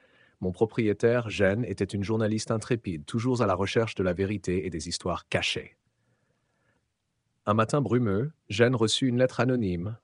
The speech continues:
indiquant l'existence d'un trésor caché dans le vieux phare abandonné au bord de la falaise. Excitée par cette découverte potentielle, elle prit son appareil photo,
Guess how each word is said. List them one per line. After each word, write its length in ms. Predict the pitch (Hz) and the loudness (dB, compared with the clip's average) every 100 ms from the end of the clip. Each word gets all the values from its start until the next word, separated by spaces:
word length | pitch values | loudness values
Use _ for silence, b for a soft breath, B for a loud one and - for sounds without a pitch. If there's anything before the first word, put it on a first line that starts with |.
| _ | _
indiquant 380 | 107 101 104 117 | -4 -2 0 0
l'existence 580 | 107 110 113 - 127 120 | 0 0 -2 -2 -2 0
d'un 120 | 92 | -2
trésor 500 | 87 113 104 113 107 | -2 0 2 0 0
caché 380 | - 101 - 120 | -2 0 0 0
dans 100 | 107 | 0
le 80 | 92 | -2
vieux 180 | 90 110 | -2 -2
phare 320 | - 110 104 | 2 2 2
abandonné 460 | 101 101 95 98 | 0 0 0 0
au 100 | 101 | -2
bord 200 | 87 92 | -2 -2
de 80 | 92 | 0
la 100 | 92 | -2
falaise. 580 | - 98 80 - - - B B - | -2 -2 -2 -8 -12 -14 B B 0
Excitée 580 | 127 - 147 131 123 | 0 -2 -4 0 0
par 180 | 123 98 | 2 -2
cette 180 | - 87 | -2 -4
découverte 520 | 101 - 98 98 - | -4 -4 -2 -2 -2
potentielle, 640 | - 98 92 - 98 101 104 | -6 -4 -4 -2 -2 0 0
elle 100 | 82 | -2
prit 220 | - 113 | -4 -2
son 160 | - | -2
appareil 340 | 98 101 92 95 | -2 0 0 0
photo, 440 | - 101 95 117 | -2 -2 -2 -4